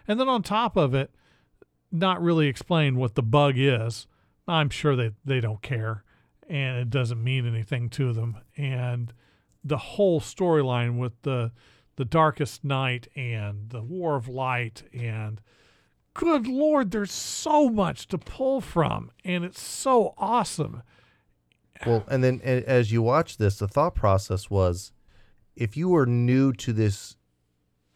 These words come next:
Speaker 2: seri-, series or new to D C in extent, and you're like, "Okay, so the Green Lantern Corps, they're pretty powerful, right?"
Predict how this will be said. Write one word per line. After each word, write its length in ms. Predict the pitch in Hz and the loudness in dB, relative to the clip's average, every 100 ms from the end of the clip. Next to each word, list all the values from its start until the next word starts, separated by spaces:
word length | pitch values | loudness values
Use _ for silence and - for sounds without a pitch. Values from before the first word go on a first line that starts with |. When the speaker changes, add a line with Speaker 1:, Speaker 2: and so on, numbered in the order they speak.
| _ | _
Speaker 2:
seri-, 880 | - - - - 139 127 123 123 113 110 | -20 -16 -14 -6 0 2 2 2 -2 -10
series 560 | 101 127 117 117 104 | -6 -2 0 0 0
or 40 | 98 | 0
new 240 | 107 113 | 0 0
to 120 | 104 | -4
D 220 | 98 110 | -6 -4
C 200 | 104 113 | -4 -4
in 100 | 104 | -4
extent, 460 | 95 - - 104 95 | -4 -6 -4 -4 -2
and 120 | 92 | -4
you're 140 | 98 92 | -2 -2
like, 320 | 90 92 - | -2 -4 -8
"Okay, 240 | 113 120 | -4 -2
so 140 | 101 - | -2 -4
the 100 | 98 | -6
Green 220 | 127 147 | -4 -2
Lantern 280 | 131 123 110 | -2 -2 -4
Corps, 180 | 101 98 | -2 -2
they're 120 | 160 | -2
pretty 260 | 180 160 | -4 -4
powerful, 420 | 143 180 220 - 87 | -2 -4 -4 -6 -6
right?" 260 | 85 - | -6 -6